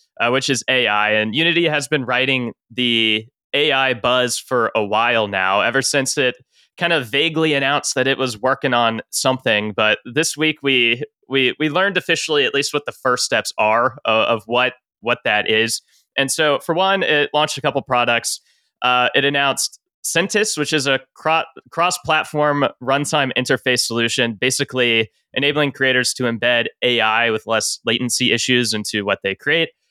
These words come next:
It also announced Muse, which is a set of tools that helps creators make real-time three D content more efficiently. And these are,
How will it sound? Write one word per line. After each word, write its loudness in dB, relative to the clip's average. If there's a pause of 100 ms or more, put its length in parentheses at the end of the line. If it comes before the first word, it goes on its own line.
(120)
It 0
also 0
announced -2
Muse, -2
which -2
is 0
a 0
set -2
of 0 (120)
tools 0
that -2
helps 0
creators 0
make 0
real-time -2
three -4
D -2
content -4
more -2
efficiently. -2 (320)
And 0
these 0
are, 0